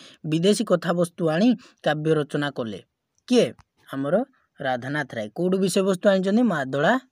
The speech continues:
ପାଞ୍ଜିରୁ। ତେଣୁ କାବ୍ୟର ନନ୍ଦିକା ହୋଇଯାଇଛି ରାଧାନାଥୀ ପ୍ରତିଭାର କାବ୍ୟିକ ପ୍ରତିଭୂ। ସୁବର୍ଣ୍ଣକେଶରୀଙ୍କ କନ୍ୟା ନନ୍ଦିକା ଭଲ ପାଇ ବସିଲା ରାଜ୍ୟ ଓ ପିତାଙ୍କ ଶତ୍ରୁ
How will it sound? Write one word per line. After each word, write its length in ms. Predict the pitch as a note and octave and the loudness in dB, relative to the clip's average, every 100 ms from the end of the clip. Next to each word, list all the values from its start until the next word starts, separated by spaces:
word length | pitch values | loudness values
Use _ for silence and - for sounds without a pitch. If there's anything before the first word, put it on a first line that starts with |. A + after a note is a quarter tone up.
| - | -6
ପାଞ୍ଜିରୁ। 480 | D3+ C#3 B2 G#2 F2 _ _ _ _ _ _ _ _ - | -4 -4 -8 -12 -16 _ _ _ _ _ _ _ _ -2
ତେଣୁ 200 | A3+ A#3+ | 2 2
କାବ୍ୟର 460 | F3+ F3+ E3+ F3 A3+ A3 F#3 - E3 E3 | 0 -2 0 2 4 2 -2 -4 -2 0
ନନ୍ଦିକା 520 | E3 E3 E3+ A3 A#3+ G#3+ | 2 2 0 0 2 2
ହୋଇଯାଇଛି 540 | G3+ F3+ F#3 E3 A3 C4 - _ E3 | 2 0 -2 -2 -2 -4 -6 _ -6
ରାଧାନାଥୀ 580 | C#3+ D3 C#3+ F#3 G3+ F#3 | -2 -2 -2 -2 0 -2
ପ୍ରତିଭାର 640 | F3 D#3+ C#3 E3+ E3+ E3+ D#3+ C#3 F3+ - _ | -6 -8 -8 -4 -2 0 0 -2 -6 -16 _
କାବ୍ୟିକ 440 | D#3+ C3+ C#3+ C#3+ C#3 F#3+ | -2 -2 -2 -4 0 0
ପ୍ରତିଭୂ। 560 | F3 B2 - G2+ F#2+ - _ _ _ - | 0 -8 -8 -14 -14 -20 _ _ _ -12
ସୁବର୍ଣ୍ଣକେଶରୀଙ୍କ 960 | - F3 G#3+ B3 A#3+ A3+ - G#3+ A3 G#3+ | -2 4 6 6 4 2 2 2 2 2
କନ୍ୟା 300 | F#3+ F#3+ F#3+ F#3 | 2 0 2 0
ନନ୍ଦିକା 480 | F3 E3 C#3+ A#2+ F#2 - _ D3 | 0 0 -2 -8 -12 -16 _ -8
ଭଲ 160 | C#3+ D#3+ | -4 -2
ପାଇ 200 | F3+ F#3+ | -2 -2
ବସିଲା 380 | G3 F#3 G#3 D#3+ - _ | -2 -2 -2 -2 -6 _
ରାଜ୍ୟ 400 | D#3+ D#3 D#3 D#3 G#3 G#3+ | -4 -4 -2 0 0 0
ଓ 100 | E3+ | -6
ପିତାଙ୍କ 480 | D#3+ D#3 F3 F#3+ F#3 | -6 -4 -4 -2 -4
ଶତ୍ରୁ 460 | F3+ E3+ - - | -4 -6 -6 -2